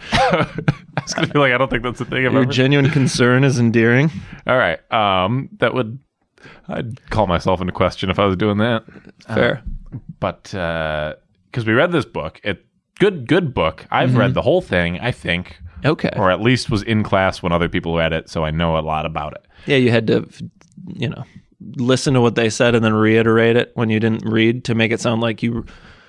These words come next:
Speaker 2: like, "Well, how, how far off from what they said could I go?"
Speaker 1: Uh-huh.
Speaker 2: I'll say it in different words 'cause we both read the same thing.
Speaker 1: Precisely. Um, so, 'cause I remember reading this, and we were telling some guy at our lunch table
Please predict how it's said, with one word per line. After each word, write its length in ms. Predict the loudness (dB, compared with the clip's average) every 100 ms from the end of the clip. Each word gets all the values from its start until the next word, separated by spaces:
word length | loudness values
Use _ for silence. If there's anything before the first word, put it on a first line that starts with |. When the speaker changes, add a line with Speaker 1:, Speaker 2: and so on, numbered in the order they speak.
| _ -4
Speaker 2:
like, 220 | -2 0
"Well, 180 | 0 2
how, 240 | 0 0 -4 -4
how 120 | -4
far 260 | 0 2 2
off 180 | 2 -2
from 200 | -8 -2
what 140 | -2 2
they 140 | 2
said 260 | 2 0 -2
could 160 | 0 0
I 100 | 0
go?" 300 | 0 0 -4 -8
Speaker 1:
Uh-huh. 240 | -4 -2
Speaker 2:
I'll 160 | 0 0
say 160 | 2 2
it 60 |
in 60 | 2
different 240 | -2 -2 -2
words 280 | 0 -2
'cause 200 | -6 -8
we 100 | -4
both 220 | -2 -2 -2
read 160 | -2
the 80 | -2
same 200 | -6 -6
thing. 260 | -4 -4 -6 -12
Speaker 1:
Precisely. 540 | -10 -4 -2 -2 -4 -18 -20 _ _ -20 -20 -6
Um, 560 | -2 0 0 -2 -4 -10 -12
so, 520 | -2 2 2 0 -4 _ _ _ -10
'cause 120 | 0
I 60 | 2
remember 360 | 2 0 0
reading 300 | 2 2 2
this, 340 | -2 -4 -8 -16 _ -16
and 100 | -10
we 40 | -10
were 80 |
telling 280 | -8 -6 -6
some 140 | -6 -6
guy 340 | -4 -2 -4
at 180 | -8 -8
our 120 | -6
lunch 260 | -2 -2 -4
table 340 | -8 -8 -10